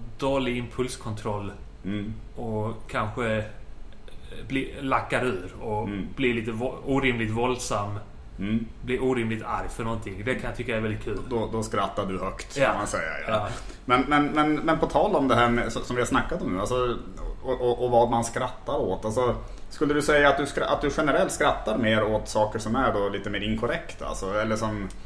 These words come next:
Speaker 2: som, som
Speaker 1: Ja.
Speaker 2: är lite, nästan, nästan lite för fel, alltså, f-, för normen, alltså?
Speaker 1: Ja, det är en, en av mina svaga punkter.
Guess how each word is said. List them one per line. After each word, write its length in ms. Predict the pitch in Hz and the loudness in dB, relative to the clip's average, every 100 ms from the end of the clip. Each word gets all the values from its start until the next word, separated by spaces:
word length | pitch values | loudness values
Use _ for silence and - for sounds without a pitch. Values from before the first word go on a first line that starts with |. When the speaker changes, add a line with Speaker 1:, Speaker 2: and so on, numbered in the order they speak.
| - - | -12 -6
Speaker 2:
som, 320 | 120 117 - | -2 -2 0
som 220 | 120 113 | 0 2
Speaker 1:
Ja. 60 | 113 | 4
Speaker 2:
är 300 | 123 113 110 - 131 - - | 4 4 4 -2 -10 -10 -2
lite, 420 | 131 120 113 127 | 0 0 2 2
nästan, 440 | 117 - 117 113 - | 2 2 0 0 0
nästan 340 | 139 - 135 | 0 2 2
lite 220 | 127 127 | 2 2
för 300 | 120 160 107 | 0 2 2
fel, 460 | 107 87 80 - - 82 | 2 0 -4 -6 -6 -4
alltså, 180 | 104 110 101 98 78 - - | -2 0 2 0 -2 -6 -8
f-, 100 | - - - | -10 -10 -6
för 120 | - | 2
normen, 480 | 120 160 107 71 58 | 4 6 4 -2 -8
alltså? 180 | - - - - | -10 -10 -8 -2
Speaker 1:
Ja, 500 | 143 156 170 180 175 - - 135 127 | 2 4 6 4 2 -2 -4 -2 2
det 240 | 170 170 | 4 4
är 400 | 160 165 160 170 170 | 2 0 0 4 4
en, 180 | 156 151 | 4 2
en 200 | 180 165 | 4 4
av 60 | 135 | 2
mina 140 | 131 | 0
svaga 360 | 123 139 131 117 | -2 2 2 2
punkter. 400 | 117 110 107 | 0 -4 -4